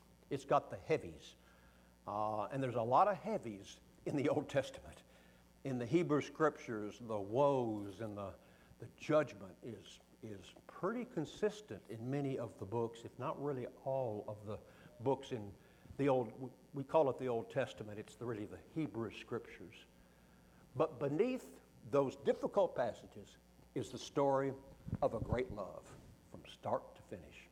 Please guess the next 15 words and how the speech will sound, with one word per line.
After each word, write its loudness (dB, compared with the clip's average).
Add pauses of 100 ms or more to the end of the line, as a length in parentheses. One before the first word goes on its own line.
(1000)
So -6
the -4
love 10
of 2
God 8 (1040)
permeates 2
all 0
of -6
Scripture. -12 (1600)
In 4
the 4
year 8 (260)
one 8
thousand 6
ninety-six, 2